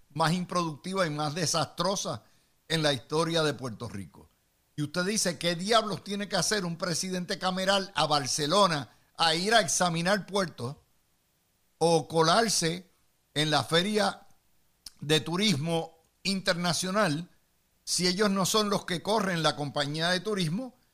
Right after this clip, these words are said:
<clears throat> ni los que corren puertos?". Eso le corresponde al Ejecutivo y no hay legislación que se necesite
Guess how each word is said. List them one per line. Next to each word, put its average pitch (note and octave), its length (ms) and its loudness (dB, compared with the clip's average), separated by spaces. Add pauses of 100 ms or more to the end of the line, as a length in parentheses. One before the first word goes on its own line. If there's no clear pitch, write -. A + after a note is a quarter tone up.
(260)
<clears throat> C#4 180 6
ni F#3+ 160 2
los D#3+ 160 2
que D#3+ 180 -4
corren E3+ 360 2
puertos?". C3+ 500 4
Eso G3+ 160 0
le E3+ 120 -2
corresponde F3+ 760 -4 (380)
al D#3 160 2
Ejecutivo C#3 760 -2 (480)
y D3 140 0
no D#3 120 0
hay F#3 140 0
legislación F#3 800 0
que G3+ 100 -2
se F3 180 0
necesite E3+ 840 -4